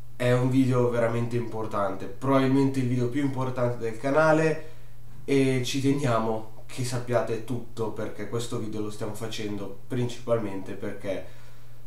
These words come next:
vi dobbiamo delle spiegazioni e soprattutto non vogliamo mai più tornare su questi argomenti in futuro, quindi state bene attenti perché non,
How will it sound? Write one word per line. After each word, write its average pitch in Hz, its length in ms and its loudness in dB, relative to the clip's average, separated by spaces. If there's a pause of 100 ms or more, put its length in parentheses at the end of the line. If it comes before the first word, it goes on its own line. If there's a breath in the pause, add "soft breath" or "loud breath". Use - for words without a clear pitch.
(100)
vi 127 320 2
dobbiamo 120 560 2
delle 104 200 -2
spiegazioni 95 920 -6
e 123 80 -2
soprattutto 135 680 2
non 143 320 6
vogliamo 131 540 6
mai 131 260 2
più 123 160 -4
tornare 120 380 0
su 120 120 -4
questi 117 280 -2
argomenti 104 420 -2
in 101 80 -4
futuro, 90 540 -6 (340 loud breath)
quindi 113 500 4 (220)
state 131 300 4
bene 110 240 0
attenti 120 640 -2
perché 117 500 -2
non, 107 840 -2